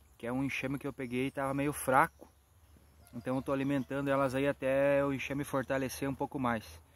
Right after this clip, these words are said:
Eu vou tá tirando esse telhado aí, que eu tinha todas as minhas jataís aqui na prateleira, pessoal. Tinha todas elas aqui, então eu tô transferindo ela, colocando as jataí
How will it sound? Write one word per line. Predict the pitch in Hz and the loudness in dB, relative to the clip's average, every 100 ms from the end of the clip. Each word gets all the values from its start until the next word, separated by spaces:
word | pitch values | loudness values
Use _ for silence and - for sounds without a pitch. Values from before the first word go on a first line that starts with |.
| - - - _ _ - | -20 -20 -20 _ _ -14
Eu | 120 | -8
vou | 131 | -6
tá | - 147 147 | 0 2 2
tirando | - 135 151 | 2 0 0
esse | - | -2
telhado | 131 127 117 135 139 | 0 2 6 6 6
aí, | 123 147 - - - - - - - - - - - - | 2 0 -8 -20 -20 -20 -20 -20 -20 -20 -20 -20 -20 -10
que | 127 120 120 120 117 | -2 0 2 2 2
eu | 117 | 2
tinha | - 151 | 0 -2
todas | 175 175 156 | 0 -4 -2
as | 147 | -2
minhas | 139 135 | 0 2
jataís | 147 135 139 147 | 0 0 0 0
aqui | - | 0
na | 147 | -2
prateleira, | 143 147 160 127 135 131 | 0 -2 0 2 2 0
pessoal. | 117 - 104 101 - - - - - - - - - | -6 -6 -8 -8 -20 -20 -20 -20 -20 -20 -20 -20 -14
Tinha | - | -10
todas | 120 120 | -8 0
elas | 143 135 | 2 4
aqui, | 139 - 123 | 2 2 -6
então | 113 127 | -2 0
eu | 135 | 0
tô | 147 | -2
transferindo | 139 143 - 135 156 143 | -2 -4 0 2 4 6
ela, | 135 156 | 6 4
colocando | - 143 131 - 143 165 139 107 - | 2 -2 -4 -2 -2 0 0 -2 -10
as | - 120 | -12 -4
jataí | 135 - 135 | -4 -4 -6